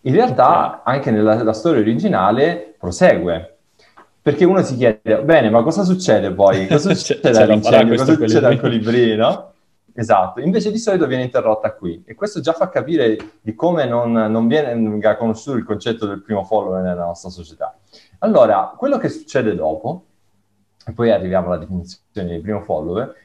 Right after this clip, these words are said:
Speaker 1: è che, eh, vedendo il colibrì andare nella direzione opposta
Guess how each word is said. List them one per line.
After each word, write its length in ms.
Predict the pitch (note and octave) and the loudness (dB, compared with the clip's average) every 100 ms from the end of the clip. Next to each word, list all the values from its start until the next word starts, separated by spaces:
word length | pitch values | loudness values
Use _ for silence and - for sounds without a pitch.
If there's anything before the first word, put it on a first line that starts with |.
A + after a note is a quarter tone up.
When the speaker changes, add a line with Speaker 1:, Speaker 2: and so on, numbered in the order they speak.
| _ _ | _ _
Speaker 1:
è 200 | C#3+ F#3 | -4 -2
che, 460 | G3 E3 F#2 D#2+ - G#2+ G2+ F#2+ | 0 2 2 -2 -4 -2 0 0
eh, 60 | F#2 | -2
vedendo 360 | A#2+ D#3+ A#3+ D3+ | -2 0 0 -2
il 100 | - | -2
colibrì 640 | G#2 F#2+ G2 C3+ F#2 E2 | -6 -4 -4 -2 -4 -6
andare 920 | F#2 F#2+ G#2+ A#2+ G#2 F#2 F2 E2+ - | -4 0 2 2 0 -2 -2 -4 -6
nella 180 | G#2 G2+ | -8 -6
direzione 440 | F#2 F#2+ - A#2+ A2 | -6 -8 -8 -8 -8
opposta 680 | - C#2+ - - D3+ F#3 | -6 -6 -6 -6 -6 -6